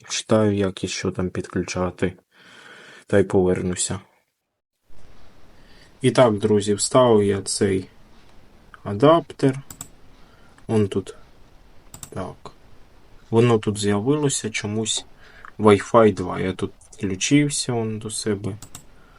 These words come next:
А якщо звичайний Wi-Fi, це, мабуть, комп'ютерний. Ось так воно.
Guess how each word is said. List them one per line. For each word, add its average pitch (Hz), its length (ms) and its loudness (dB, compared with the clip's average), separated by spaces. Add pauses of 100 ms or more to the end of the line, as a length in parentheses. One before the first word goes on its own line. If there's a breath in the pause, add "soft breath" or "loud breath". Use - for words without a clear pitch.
(800 soft breath)
А 110 80 2
якщо 104 420 6
звичайний 156 540 2
Wi-Fi, 139 680 2 (240)
це, - 160 0
мабуть, 98 360 0
комп'ютерний. 107 760 -4 (1120 loud breath)
Ось 135 420 2
так - 380 -8
воно. 139 420 -8